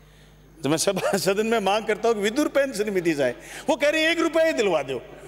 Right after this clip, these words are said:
थोड़ा सा यूं हमें भी रजिस्ट्रेशन में आ जाए, इसलिए मैं सरकार से मांग करता हूं कि विधुर पेंशन भी करी जाए। बापू बार बार कहते हैं कि मेरी बात कभी नहीं करता तू। सभापति महोदय,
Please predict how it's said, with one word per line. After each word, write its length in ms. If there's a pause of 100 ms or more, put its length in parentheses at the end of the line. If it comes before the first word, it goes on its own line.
(200)
थोड़ा 200
सा 80
यूं 440
हमें 280
भी 80
रजिस्ट्रेशन 680
में 140
आ 120
जाए, 240 (320)
इसलिए 320
मैं 140
सरकार 360
से 140
मांग 280
करता 260
हूं 60
कि 60
विधुर 300
पेंशन 440
भी 120
करी 240
जाए। 220 (720)
बापू 280
बार 220
बार 180
कहते 180
हैं 100
कि 60
मेरी 220
बात 200
कभी 260
नहीं 140
करता 280
तू। 120 (1000)
सभापति 480
महोदय, 560